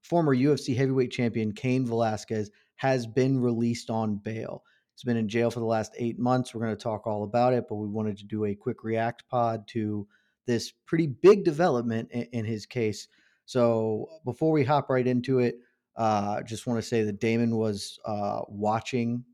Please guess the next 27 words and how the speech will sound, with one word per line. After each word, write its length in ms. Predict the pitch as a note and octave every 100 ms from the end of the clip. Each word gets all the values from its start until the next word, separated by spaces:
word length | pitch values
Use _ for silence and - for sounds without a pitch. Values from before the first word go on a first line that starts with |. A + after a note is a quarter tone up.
| -
the 300 | A2+ A2 G#2+
bail 340 | G2+ A2 A2
hearing 520 | G2+ A#2 A2+ A#2 A#2 A2+
all 340 | A2 G#2+ A2
through 300 | G#2 - A2+
the 120 | G2+ G2+
day. 440 | B2 B2 B2 A#2+ - _ -
He's 180 | A#2+
got 260 | - A2+ - _
direct 340 | - G#2+ G#2+ -
updates 420 | A2 - A2 G#2
on 100 | G#2+
exactly 460 | G2+ G#2+ G#2+ - A2
what 80 |
happened. 380 | G2+ A2 - A2+
So 120 | -
I'll 80 | A#2+
throw 220 | B2 C3+
it 100 | B2
to 100 | -
you 120 | A#2 G#2+
right 220 | A2+ A#2
off 180 | G2+ -
the 80 |
bat 280 | G2 A2 A#2
here, 180 | - A2
Damon. 400 | G#2+ A2 A2